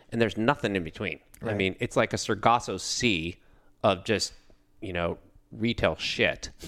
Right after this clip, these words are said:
Speaker 2: <laughs>
Speaker 1: So there's nothing, right? You're just literally trying to get somewhere,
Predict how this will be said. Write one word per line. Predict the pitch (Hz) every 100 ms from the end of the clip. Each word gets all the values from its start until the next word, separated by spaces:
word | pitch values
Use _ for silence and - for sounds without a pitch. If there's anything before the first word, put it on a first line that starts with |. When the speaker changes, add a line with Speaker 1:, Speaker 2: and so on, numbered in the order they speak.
| -
Speaker 2:
<laughs> | - -
Speaker 1:
So | - - 107 98 - - -
there's | 127 110
nothing, | 98 98 110 117 139 - 113 80 80 - - - _
right? | 107 98 107
You're | 123 127
just | 123 -
literally | 120 131 117 101
trying | 110 95
to | 85
get | 101 -
somewhere, | 87 85 80 69